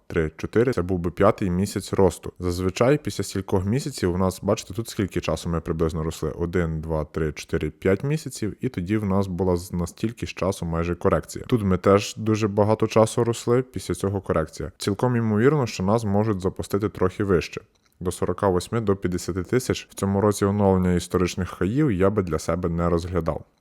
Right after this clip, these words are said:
Знову ж таки, я можу помилятися. Цілком ймовірний варіант розвитку подій, що нас просто будуть в цьому діапазоні тривалий термін возити туди-назад. Зараз в мене тут десь є графік.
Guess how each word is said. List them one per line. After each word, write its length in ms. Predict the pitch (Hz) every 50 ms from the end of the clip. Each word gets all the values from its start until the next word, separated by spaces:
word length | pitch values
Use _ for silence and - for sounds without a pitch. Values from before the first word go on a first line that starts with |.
| -
Знову 260 | - - - 92 110 131
ж 80 | -
таки, 200 | - - - -
я 140 | 76 82 85
можу 220 | 87 92 90 95
помилятися. 520 | - - 87 82 78 65 53 - - - -
Цілком 420 | - - 95 87 - - 117 123 120
ймовірний 440 | 117 110 104 98 104 110 120 117
варіант 400 | 104 98 95 98 95 101 104 104
розвитку 440 | 98 101 98 98 101 95 - - 95
подій, 360 | - - 98 107 131 151 165
що 380 | 151 - - - 107 98 87 85 - - - - - _ _
нас 300 | 98 98 117 139 156 -
просто 380 | - - - 104 98 - - 92
будуть 260 | 90 92 92 90 85
в 60 | -
цьому 300 | - - 104 107 107 98
діапазоні 680 | 90 90 90 85 80 - 87 85 90 113 135 147 143 101
тривалий 460 | - - - 82 85 98 110 117 101
термін 400 | - - 95 92 98 98 95 90
возити 480 | 85 80 98 92 87 92 80 71 - 69
туди-назад. 800 | - - - 85 87 131 143 143 123 107 92 87 87 71 71 - -
Зараз 260 | 80 90 87 85 80
в 40 | 92
мене 180 | 87 82 82
тут 220 | 76 - 82 80 80
десь 160 | 82 80 82
є 140 | 82 80 78
графік. 460 | 87 - - 147 - - - - -